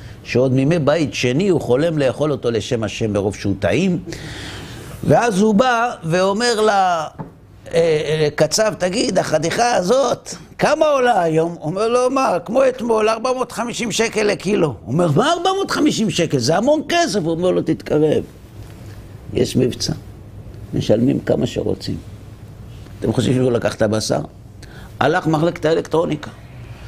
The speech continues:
חיפש את הארון קודש, שרואים את הקריין הכי טוב, גדול. וכמה זה, אומרים לו, "זה הגיע עכשיו, מתקפל, תלת ממד, מקומר,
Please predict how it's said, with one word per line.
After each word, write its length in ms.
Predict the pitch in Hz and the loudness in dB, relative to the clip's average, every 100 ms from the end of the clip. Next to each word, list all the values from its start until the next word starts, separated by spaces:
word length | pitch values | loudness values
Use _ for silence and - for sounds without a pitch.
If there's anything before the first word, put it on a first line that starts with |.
| - - | -18 -4
חיפש 480 | - 131 185 180 - - | 0 2 2 0 -2 0
את 40 | |
הארון 480 | 139 139 135 165 151 | 0 0 2 2 2
קודש, 680 | 170 180 151 143 143 - - - - | 0 2 2 0 -2 -14 -18 -20 -18
שרואים 500 | - 135 131 156 165 | -4 0 2 2 2
את 80 | 160 | 0
הקריין 460 | 139 139 147 151 | 2 2 4 2
הכי 220 | 139 156 156 | 2 0 0
טוב, 320 | 120 123 - - - 95 | -2 -4 -8 -20 -14 -2
גדול. 420 | 120 175 - - - - - - 95 - - - 101 104 101 - - - - - - - - - | 2 2 2 -2 -8 -18 -16 -14 -14 -14 -16 -16 -16 -14 -14 -14 -16 -16 -16 -18 -20 -18 -16 -4
וכמה 1300 | 110 107 147 160 160 151 - - - - 220 262 214 | 0 4 4 4 4 2 -2 -8 -8 0 0 2 2
זה, 220 | 175 240 | 2 2
אומרים 340 | 220 202 226 | 2 2 2
לו, 120 | 220 185 | 2 2
"זה 140 | 208 | 2
הגיע 460 | 220 185 208 214 175 | 2 2 2 2 2
עכשיו, 460 | - - 208 226 202 | 0 2 4 2 2
מתקפל, 760 | 185 175 - 180 156 202 220 214 - | 0 0 0 0 0 0 0 -2 0
תלת 320 | 190 208 208 | 2 2 2
ממד, 540 | 180 180 170 196 214 185 170 | 2 4 4 4 2 0 0
מקומר, 800 | 180 - 170 170 185 220 254 | 0 0 2 4 4 2 2